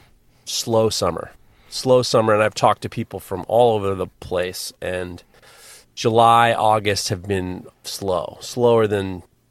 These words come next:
normal. And, you know, obviously, I'm not, uh, Neil Kawamura. I'm not, you know, I post the, the s-, newsletter and everything sells out. Uh, you know, it, I have a lot of inventory, which I'm glad, because there's a big project we might take.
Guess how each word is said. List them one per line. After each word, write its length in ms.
normal. 600
And, 680
you 80
know, 280
obviously, 560
I'm 200
not, 320
uh, 480
Neil 500
Kawamura. 720
I'm 140
not, 320
you 100
know, 80
I 60
post 380
the, 300
the 460
s-, 160
newsletter 540
and 80
everything 340
sells 420
out. 320
Uh, 60
you 200
know, 240
it, 200
I 100
have 160
a 60
lot 240
of 80
inventory, 500
which 180
I'm 140
glad, 640
because 400
there's 220
a 100
big 420
project 420
we 100
might 220
take. 260